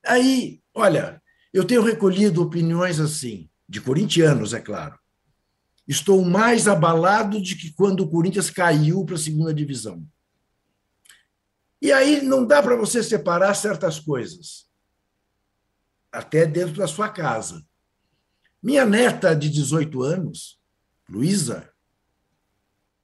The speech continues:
escreveu ontem pra mim, tão logo saiu a notícia: "Vovô, isso é um suicídio ou um homicídio?" E eu respondi pra ela, "Os dois."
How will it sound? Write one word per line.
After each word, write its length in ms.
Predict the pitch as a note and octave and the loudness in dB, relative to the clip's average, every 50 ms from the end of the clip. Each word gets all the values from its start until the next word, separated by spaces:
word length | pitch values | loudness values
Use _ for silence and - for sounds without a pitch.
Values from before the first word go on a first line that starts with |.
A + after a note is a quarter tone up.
| _ _ | _ _
escreveu 640 | - D#3+ D#3 - A3+ A3 G#3+ G3 A#3+ A#3+ A#3 A3+ A#3 | -6 -4 -2 2 2 4 4 6 6 6 6 6 4
ontem 180 | A3+ G3+ A3+ G#3 | 2 2 2 0
pra 160 | - G3+ G3+ | 2 2 2
mim, 220 | G3 G#3+ A3+ A3 | 2 2 0 -2
tão 300 | - - - C#4+ D4 B3+ | -2 2 2 4 4 4
logo 320 | A#3+ A#3+ A#3+ A#3+ A3 A3+ G#3 | 4 2 2 0 -2 -4 -6
saiu 340 | - G3+ G#3 G3+ G3 G3+ F#3+ | -4 -4 -4 -2 -4 -4 -4
a 40 | |
notícia: 600 | F3+ E3+ D3+ D#3 D3 D3 C#3 - - - G#2+ - - _ _ _ _ _ _ _ _ _ _ _ _ _ _ _ _ _ | -4 -6 -8 -8 -8 -8 -8 -8 -10 -12 -14 -18 -20 _ _ _ _ _ _ _ _ _ _ _ _ _ _ _ _ _
"Vovô, 640 | D#3 G#3 G#3+ F3 G#3+ A#3+ A3+ G#3 D#3 D3+ D3+ - _ _ _ _ _ _ _ _ _ _ _ _ _ _ _ _ _ _ _ _ _ | -2 0 0 2 4 4 4 4 2 0 -6 -12 _ _ _ _ _ _ _ _ _ _ _ _ _ _ _ _ _ _ _ _ _
isso 480 | A3+ B3 B3 - - G#3+ A#3 A3+ G#3+ G3+ | 0 0 0 0 -2 -6 -8 -4 0 4
é 400 | F#3+ G3 F#3+ E3 D3+ D3+ - - _ - | 6 6 6 6 4 2 -4 -10 _ -6
um 120 | E3+ F3 E3+ | -4 -4 -2
suicídio 1000 | D#3 - F#3+ F#3+ E3 D#3 - - - C4+ D4 D4+ D4 B3+ D4 D4 D4 - - - _ _ _ _ | -2 -2 0 0 0 0 0 0 2 2 2 2 2 2 2 2 2 0 -4 -10 _ _ _ _
ou 140 | - A3 A3 | 0 2 2
um 160 | A3 G#3+ A3 | 4 4 4
homicídio?" 760 | G#3+ G#3 G#3 F3+ D3+ - - D#3 C#3+ A#2+ G#2 - - E2+ - - _ _ _ _ _ _ _ _ _ _ _ _ _ _ _ _ _ _ _ _ _ _ _ _ _ _ _ _ _ _ - | 4 4 4 2 2 0 0 0 0 -2 -2 -6 -12 -18 -20 -20 _ _ _ _ _ _ _ _ _ _ _ _ _ _ _ _ _ _ _ _ _ _ _ _ _ _ _ _ _ _ -2
E 80 | E3 | 0
eu 80 | F#3 F3+ | 0 0
respondi 400 | E3+ F#3 - D#3 F3 E3 D#3 D#3 | 0 -2 -4 -4 -4 -4 -4 -4
pra 160 | D3+ E3 E3 | -2 0 0
ela, 160 | D#3+ E3 F3+ | 2 2 0
"Os 120 | G#3 G#3 F#3+ | -2 -4 -4
dois." 580 | G3+ F3+ F3 E3+ D3+ C3+ - - - - - | -2 0 0 0 -2 -4 -8 -10 -14 -16 -18